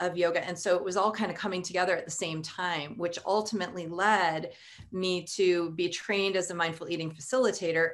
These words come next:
and get trained as a yoga instructor, because I wanted to be able to share with people the amazing, um, gifts that I was receiving and the healing that I was receiving and the transformation that was taking place. I wanted to provide that to other people.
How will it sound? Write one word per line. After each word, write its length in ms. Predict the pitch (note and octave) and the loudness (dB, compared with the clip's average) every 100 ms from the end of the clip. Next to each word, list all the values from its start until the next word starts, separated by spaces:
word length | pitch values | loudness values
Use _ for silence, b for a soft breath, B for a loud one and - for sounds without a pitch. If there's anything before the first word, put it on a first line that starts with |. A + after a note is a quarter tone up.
| F#3+ | -2
and 260 | F#3+ F#3+ | -2 -2
get 180 | F3 E3+ | -2 -4
trained 340 | - E3 D#3+ | -4 -6 -4
as 100 | D#3 | -6
a 60 | D#3+ | -2
yoga 280 | D#3+ F#3 F3 | 2 2 0
instructor, 540 | D#3 - - - - | -6 -10 -14 -16 -14
because 640 | F3 F#3 - F3+ E3+ E3+ E3 B B B | -6 -6 -4 0 0 0 -4 B B B
I 120 | F#3+ | 2
wanted 360 | F#3+ G3+ A3 A3 | 4 4 4 0
to 100 | F#3 | 0
be 140 | F3+ | 0
able 160 | F3 E3+ | 2 -2
to 80 | D#3 | -4
share 640 | - - - C4+ C4+ G3 | -4 -4 -2 2 2 2
with 220 | F3 F3 | 2 -2
people 720 | - F3+ E3+ F3 E3 D#3+ D#3+ B B B | -4 -4 -4 -2 -2 -2 -4 B B B
the 160 | G3+ F#3+ | 4 4
amazing, 960 | F#3 F#3 G3 A3 A3+ G#3+ F#3 F3 E3+ D#3+ | 6 2 4 4 4 0 -2 -2 -6 -10
um, 460 | - F3+ E3 E3 D#3+ | -4 0 0 0 -2
gifts 300 | D#3+ G#3+ G#3+ | 6 6 6
that 140 | F#3 E3+ | 2 6
I 200 | F3+ G#3 | 6 6
was 200 | G3 F3+ | 2 0
receiving 520 | E3 - D#3+ D#3+ D#3 | -6 -6 -6 -6 -6
and 80 | D#3+ | -8
the 40 | |
healing 480 | D#3+ A3 A3 G#3 F#3 | -6 0 2 2 -2
that 100 | E3 | -2
I 120 | E3 | 0
was 200 | D#3+ D#3+ | -2 -4
receiving 560 | E3 - D#3+ D3+ E3 D#3+ _ _ | -8 -8 -8 -6 -10 -12 _ _
and 240 | F#3+ G#3+ A3+ | 4 6 6
the 60 | |
transformation 800 | G#3+ G#3+ E3+ - F3+ F3 E3 E3 | 2 -2 -2 -4 -6 -4 -4 -4
that 140 | E3 C#3+ | -4 -6
was 100 | D#3+ | -4
taking 320 | F3 E3 D#3+ | -4 -4 -6
place. 320 | D#3 D3+ D3 - | -6 -6 -6 -4
I 80 | F#3+ | 0
wanted 340 | F#3+ F#3+ F#3 | 2 0 -2
to 80 | - | -8
provide 340 | F#3 F3 E3 | -4 0 0
that 260 | D3+ C#3+ - | 0 -4 -6
to 180 | - E3+ | -8 -6
other 220 | D3 - | -4 -6
people. 580 | - F3+ E3 - - | -10 -12 -12 -12 -12